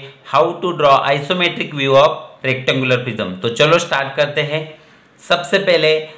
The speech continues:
हम एक बेस लाइन निकालेंगे। यहाँ से मैंने एक बेस लाइन निकाली और इस बेस लाइन पे मैं कहीं पे भी एक point लेता हूँ और उस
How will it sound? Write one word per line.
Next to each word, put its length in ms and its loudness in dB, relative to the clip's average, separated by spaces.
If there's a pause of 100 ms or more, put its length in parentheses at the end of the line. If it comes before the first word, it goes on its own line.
(180)
हम 320 0
एक 300 -2
बेस 280 4
लाइन 240 4
निकालेंगे। 560 0 (720)
यहाँ 360 0
से 240 -4
मैंने 300 -2
एक 260 -8
बेस 260 0
लाइन 260 4
निकाली 440 0 (600)
और 140 2
इस 340 -4
बेस 280 2
लाइन 240 0
पे 160 -6
मैं 160 -2 (140)
कहीं 300 0
पे 120 -2
भी 180 -2
एक 300 -6
point 380 2
लेता 260 0
हूँ 240 -4 (360)
और 160 -4
उस 320 -4